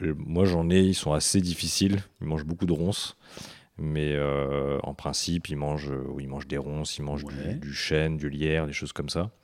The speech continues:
Speaker 1: Donc, c'est des
Speaker 2: Mhm.
Speaker 1: choses qu'on peut trouver assez facilement, euh, chez nous, euh.
Speaker 2: Donc, tu vas dans ton jardin, tu ramasses des ronces,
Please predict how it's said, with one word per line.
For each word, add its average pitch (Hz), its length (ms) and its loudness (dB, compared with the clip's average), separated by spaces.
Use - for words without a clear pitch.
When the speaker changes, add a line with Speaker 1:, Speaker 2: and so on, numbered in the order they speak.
Speaker 1:
Donc, 82 120 -6
c'est 87 80 2
des - 20 6
Speaker 2:
Mhm. 90 60 4
Speaker 1:
choses - 100 2
qu'on 85 100 -2
peut 80 140 -4
trouver 76 260 0
assez 76 160 0
facilement, 80 640 -2
euh, 69 260 -2
chez - 200 -6
nous, 82 220 -4
euh. 71 320 -8
Speaker 2:
Donc, 85 140 -2
tu 104 100 -2
vas 113 80 6
dans 110 100 4
ton 110 100 -2
jardin, 117 380 6
tu 113 120 -2
ramasses 98 280 4
des 92 100 0
ronces, 110 400 -2